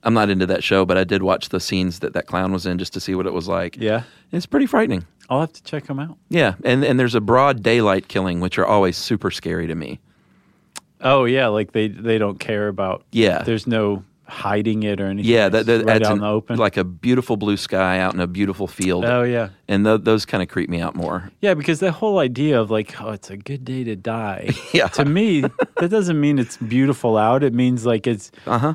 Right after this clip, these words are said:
Speaker 2: like, the world's already ending. Now it's a good day to die.
Speaker 1: Right.
Speaker 2: You know?
Speaker 1: <laughs> Yeah.
Speaker 2: The earth is opening up and magma is pouring out. That is possibly a good day to die.
Speaker 1: <laughs> Then the serial killer can come along.
Speaker 2: Right.
Speaker 1: Yeah. Uh, so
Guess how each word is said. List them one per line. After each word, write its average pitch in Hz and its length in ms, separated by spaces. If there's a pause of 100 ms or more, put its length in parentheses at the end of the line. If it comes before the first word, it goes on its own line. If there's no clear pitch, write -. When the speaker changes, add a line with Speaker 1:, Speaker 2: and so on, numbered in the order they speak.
Speaker 2:
like, 151 200
the 170 80
world's 180 280
already 175 360
ending. 139 400 (220)
Now 202 180
it's - 140
a 117 40
good 101 180
day 98 180
to - 100
die. - 300
Speaker 1:
Right. - 480
Speaker 2:
You 175 80
know? 170 260 (120)
Speaker 1:
<laughs> - 140
Yeah. - 120
Speaker 2:
The 139 240
earth 202 300
is 117 140 (100)
opening 156 480
up 139 240
and 117 240
magma 147 420
is 113 140
pouring 117 400
out. 104 220 (180)
That 214 400
is 131 120
possibly 110 640
a 107 60
good 107 240
day 104 180
to 104 80
die. 107 300 (100)
Speaker 1:
<laughs> - 100
Then 123 200
the 107 80
serial 98 400
killer 101 240
can 98 160
come 92 160
along. 101 320
Speaker 2:
Right. 110 240 (180)
Speaker 1:
Yeah. - 180 (760)
Uh, 123 460
so 127 560